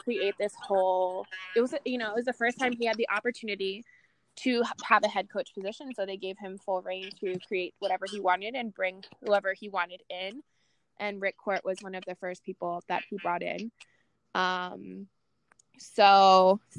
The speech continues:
three other staff members, including the head coach, were placed on, um, administrative leave. So there were four people, including the coach,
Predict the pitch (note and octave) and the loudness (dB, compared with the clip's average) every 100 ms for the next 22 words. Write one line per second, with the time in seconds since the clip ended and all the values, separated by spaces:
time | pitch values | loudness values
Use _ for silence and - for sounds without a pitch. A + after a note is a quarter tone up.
0 | - B3 C4 A#3 A#3 A#3 - A3 G#3+ A3+ | 4 6 6 6 4 -2 -2 -2 -2 -4
1 | G#3 G3+ G3 F#3+ F#3+ F#3+ G3+ _ _ _ | -10 -4 -4 -2 -6 -8 -14 _ _ _
2 | - G3+ - A#3+ A#3 A#3 A3+ A#3 C4+ - | -14 -14 -2 0 2 2 0 -2 -6 -2
3 | A#3 A3+ A3+ - G3 G3 - - - _ | -2 -2 -4 -4 -4 -4 -12 -20 -20 _
4 | _ _ _ _ _ _ _ _ _ _ | _ _ _ _ _ _ _ _ _ _
5 | _ _ _ _ _ - G3+ G3+ G3 G3 | _ _ _ _ _ -14 -6 -6 -4 -6
6 | G3 - - G3 F#3+ F#3+ F#3+ - - - | -6 -8 -6 -4 -4 -8 -8 -6 -6 -6
7 | G3+ G3+ G3 G3 G3 F#3 F#3 F3+ - - | -6 -4 -8 -10 -8 -8 -8 -12 -12 -2
8 | F#3+ F#3+ F#3 F#3+ F#3+ - G#3 G#3 - G#3 | 2 4 4 0 -2 -4 -2 -2 -4 -6
9 | G3 G3 F#3+ F#3+ F#3+ - G3 F#3+ F#3+ F#3+ | -2 -2 -2 -6 -14 -8 -8 -8 -10 -10
10 | F#3+ F3+ F3 F3+ - - | -10 -8 -8 -8 -14 -20